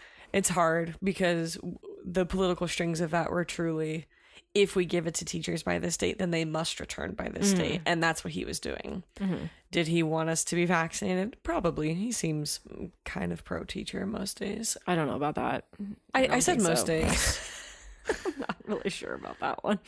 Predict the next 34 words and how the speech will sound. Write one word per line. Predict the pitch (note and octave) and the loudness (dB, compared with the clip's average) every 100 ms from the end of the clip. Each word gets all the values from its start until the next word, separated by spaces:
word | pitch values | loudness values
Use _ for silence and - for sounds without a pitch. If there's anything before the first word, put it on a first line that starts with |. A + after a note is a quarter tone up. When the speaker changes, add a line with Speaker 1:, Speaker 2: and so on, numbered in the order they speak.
| - - | -6 2
Speaker 1:
I | A#3+ | 4
think | D4+ | 4
he | C#4 B3 G3 | 4 4 4
thinks | - A3 - | 4 2 4
he | E3 | 2
is | D3+ - A3+ - - _ | 0 -2 -2 -4 -4 _
most | - D#3+ E3 | -2 0 0
days. | F3+ F3+ G#3 | -2 -2 -2
How | G3 | 0
Speaker 2:
Mm-hmm. | F#3 | 2
Speaker 1:
about | G3 F3+ | 2 2
that? | - F#3 - - _ - | 2 0 -2 -10 _ -10
Can | - | 0
we | G3+ | 0
agree | F#3 E3 | 2 2
on | D#3+ | 2
that | D#3+ D3 | 0 0
one? | E3+ F#3+ G3+ _ _ _ _ _ | 0 -2 -6 _ _ _ _ _
Speaker 2:
That | E3 D#3+ D3+ | -2 0 2
he | D3+ | 0
thinks | D3 - F3+ G3+ | 0 2 2 2
he | A3 A3 | 2 0
is | G#3+ | 0
pro-teacher? | - G3+ G#3+ | 4 8 10
Speaker 1:
Yeah. | F#3 E3 G#3 | 10 8 6
<laughs> | F#3+ | 4
Speaker 2:
Sure. | G#3 D#3 C#3+ D#3+ - - | 2 2 0 -2 -6 2
Speaker 1:
But | G#3+ A3 - - | 6 6 4 0
no, | G3 F#3+ F3 F3 | 4 6 6 4
Speaker 2:
Dangerous. | D3 D#3 | 2 4
Speaker 1:
my | G3 | 6
whole | G3 G3 | 6 4
point | G3+ F3 E3+ | 4 2 4
about | D#3+ D#3+ D#3 - | 4 4 2 -2